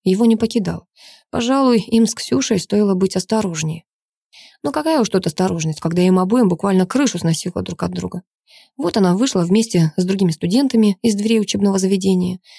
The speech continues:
вот попрощалась с друзьями и заспешила вниз летящей походкой. Легко пробежалась по ступеням, будто пальцы пианиста пролетели по звонким клавишам,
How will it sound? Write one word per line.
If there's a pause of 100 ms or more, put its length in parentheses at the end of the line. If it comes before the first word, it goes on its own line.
(140)
вот
попрощалась
с
друзьями
и
заспешила
вниз
летящей
походкой. (340)
Легко
пробежалась
по
ступеням, (320)
будто
пальцы
пианиста
пролетели
по
звонким
клавишам,